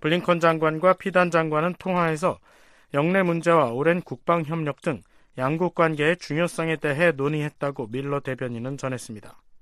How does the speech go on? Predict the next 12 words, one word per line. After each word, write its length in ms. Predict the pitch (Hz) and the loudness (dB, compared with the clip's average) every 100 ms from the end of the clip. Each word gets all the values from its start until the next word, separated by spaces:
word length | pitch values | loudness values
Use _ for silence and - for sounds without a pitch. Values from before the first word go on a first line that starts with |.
| - - - _ - - - | -20 -20 -20 _ -20 -20 -10
특히 240 | - 180 202 | -6 -2 -2
두 180 | 180 | 0
장관은 460 | 175 170 170 185 170 | 2 2 2 2 2
나토의 420 | 135 143 - 185 - | 0 -2 0 0 -2
통합에 480 | 202 196 202 185 170 | -4 0 2 2 0
대한 420 | 156 143 180 170 | 0 0 -2 -4
중요성을 560 | - 151 156 151 147 | -4 -4 -4 -4 -4
강조했으며 680 | 139 139 135 135 - 151 113 - - - - - | -2 -2 -4 -6 -6 -8 -10 -14 -20 -20 -20 -8
이와 200 | 151 160 | 2 2
관련해 440 | 160 151 156 170 131 | 4 0 0 0 -2
블링컨 460 | 147 156 160 160 | -4 -4 -4 -4
장관은 380 | 151 147 170 120 | -2 -2 -2 -4